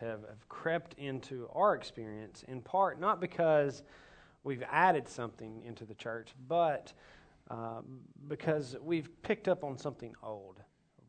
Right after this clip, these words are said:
something which God left behind. And, and we talked about it, that in the, the first message in this series. We called that the temple model. And the basic temple model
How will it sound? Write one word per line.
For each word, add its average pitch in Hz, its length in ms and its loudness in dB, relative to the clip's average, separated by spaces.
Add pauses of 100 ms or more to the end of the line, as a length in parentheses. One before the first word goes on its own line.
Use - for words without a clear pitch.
something 127 580 -6 (280)
which 127 260 -14
God 143 340 2
left 135 360 0
behind. 104 500 -8
And, 120 160 -10
and 139 160 -8
we 143 100 -4
talked 165 300 6
about 143 300 6
it, 135 140 -8
that 131 240 4
in 127 120 -8
the, 120 200 -10 (140)
the 123 100 -10
first 123 560 -6 (520)
message 135 360 2
in 127 100 -2
this 117 140 -6
series. 117 680 -6
We 127 100 -12
called 127 260 -2
that 117 220 -2
the 113 80 -14
temple - 420 -6
model. 98 480 -10 (420)
And 113 260 -8
the 117 60 -10
basic 151 800 2 (160)
temple 151 320 -2
model 120 500 0